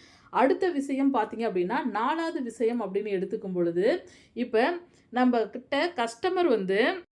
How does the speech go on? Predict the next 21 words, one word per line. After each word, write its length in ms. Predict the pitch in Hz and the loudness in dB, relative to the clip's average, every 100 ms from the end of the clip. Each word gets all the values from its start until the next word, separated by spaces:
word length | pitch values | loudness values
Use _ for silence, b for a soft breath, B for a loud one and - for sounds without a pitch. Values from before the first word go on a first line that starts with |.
| - - | -4 8
துணி 180 | 277 | 8
தைக்க 340 | 339 320 - 302 | 8 4 6 8
வரும் 260 | 226 233 | 10 10
பொழுது 240 | 247 220 233 | 8 6 4
பார்த்தீங்கன்னா, 500 | 220 196 196 190 185 302 B B | 2 0 0 0 2 0 B B
சின்ன 300 | - 349 370 | 2 2 4
சின்ன 220 | 392 330 269 254 | 2 0 0 2
பசங்களையும் 640 | 240 240 381 330 294 349 | 0 0 -4 -2 -2 -6
கூடவே 400 | - 311 311 294 | -4 0 0 0
கூட்டிட்டு 380 | 294 247 247 220 | -2 -2 0 0
வராங்க. 320 | 196 180 180 175 B B | 0 0 -2 -6 B B
அப்ப 260 | 220 240 | 0 2
சின்ன 300 | 254 311 349 | 2 2 -2
சின்ன 180 | 349 311 | 0 -2
பசங்களாம் 640 | 254 262 - 349 320 339 | 2 2 0 -6 -4 -4
கூட 220 | - 302 285 | -2 0 2
வரும் 240 | 247 233 | 2 2
பொழுது 220 | 226 254 | 2 2
என்ன 240 | 269 226 254 | 0 0 -2
பண்றாங்க 400 | 226 208 208 208 | -2 -4 -6 -4
அப்படின்னா, 380 | 196 185 180 | -4 -4 -4